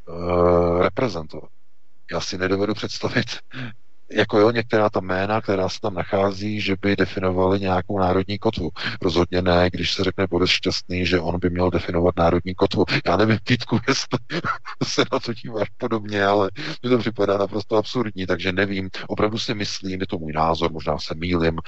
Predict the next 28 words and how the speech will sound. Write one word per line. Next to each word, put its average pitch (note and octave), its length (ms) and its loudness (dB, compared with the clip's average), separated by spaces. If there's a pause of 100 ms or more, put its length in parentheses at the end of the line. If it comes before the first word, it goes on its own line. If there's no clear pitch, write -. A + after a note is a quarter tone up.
(300)
ale F2 220 4
že G#2 100 4
to G#2+ 120 -2
nebude G#2+ 400 0
taková F#2 380 0
národní F2+ 520 -2
strana E2+ 380 -4
nebo F2+ 220 -2
národně F2+ 420 0
ukotvená, F2+ 580 0
ale F#2 280 0
že G#2 100 -2
to A2 100 -4
bude A2+ 200 -2
strana G#2+ 500 0 (460)
něco, G2 380 0
čemu A2+ 260 -4
bychom G#2+ 340 -4
řekli G2 340 0
ještě A2 280 0
dříve F#2+ 400 0
strana G2 340 -2
pravicová. E2+ 640 -4 (1700)
A D#2+ 140 -2
já F2+ 160 4
se - 160 0
obávám, G2+ 520 4
že G2 120 -4